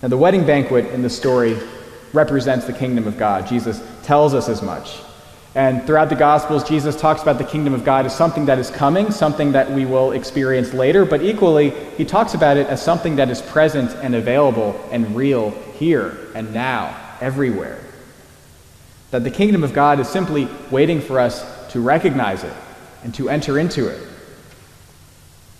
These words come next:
So what then is this wedding robe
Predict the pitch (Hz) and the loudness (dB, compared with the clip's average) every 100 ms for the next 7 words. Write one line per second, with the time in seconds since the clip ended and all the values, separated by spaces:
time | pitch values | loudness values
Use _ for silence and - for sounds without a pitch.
0 | - - - - - 160 214 226 233 214 | -20 -20 -20 -12 0 4 4 4 4 4
1 | 175 - 156 151 131 139 165 151 117 90 | 2 -2 -4 -4 0 2 4 4 0 -4
2 | 73 | -8